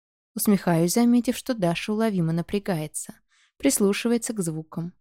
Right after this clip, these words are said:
Пытается определить, переоделся я уже или нет. До того забавно, что даже мило.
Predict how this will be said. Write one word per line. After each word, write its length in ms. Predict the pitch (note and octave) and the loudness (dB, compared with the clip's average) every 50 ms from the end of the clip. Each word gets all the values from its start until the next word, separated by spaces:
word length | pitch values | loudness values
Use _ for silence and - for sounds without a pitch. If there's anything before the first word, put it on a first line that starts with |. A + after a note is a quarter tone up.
| _ _ _ _ _ _ _ _ _ _ _ _ _ _ - | _ _ _ _ _ _ _ _ _ _ _ _ _ _ -2
Пытается 460 | - G#3 - E3+ E3 E3 - - F3+ | -2 0 2 4 2 2 2 0 -2
определить, 640 | E3+ - F#3+ G3 F#3+ A3 A#3+ B3+ B3 G3 - - - | -2 0 0 0 2 2 0 0 0 -2 -4 -6 -6
переоделся 640 | - F3+ E3 E3 E3+ E3 - C4 D#4 E4 - - | -2 2 2 2 2 2 0 -2 -4 -4 -2 -4
я 220 | C#4 C#4 C#4 C#4 C4+ | -2 0 2 2 2
уже 160 | C4 - C4+ | 0 0 -2
или 240 | - - B3+ C4 C4 | -2 -2 0 0 2
нет. 340 | C4 B3 F#3+ D#3+ D#3+ - _ _ - _ _ _ _ _ _ _ _ _ _ _ | 2 2 2 0 -2 -6 _ _ -20 _ _ _ _ _ _ _ _ _ _ _
До 100 | - E3+ | -6 -2
того 240 | - - F3 E3 E3 | 0 2 2 2 2
забавно, 480 | D#3+ F3+ E3 D#3+ D#3+ E3+ F3+ G#3+ A#3+ C4 | 0 0 -2 0 2 0 2 4 2 2
что 180 | - - - | 0 -2 -4
даже 280 | B3 G3+ F3+ E3 - F3+ | -2 0 0 0 0 0
мило. 400 | G3 A3+ A#3+ G#3 F3 F#3+ G3+ A3 | 0 0 0 0 -2 -4 -6 -10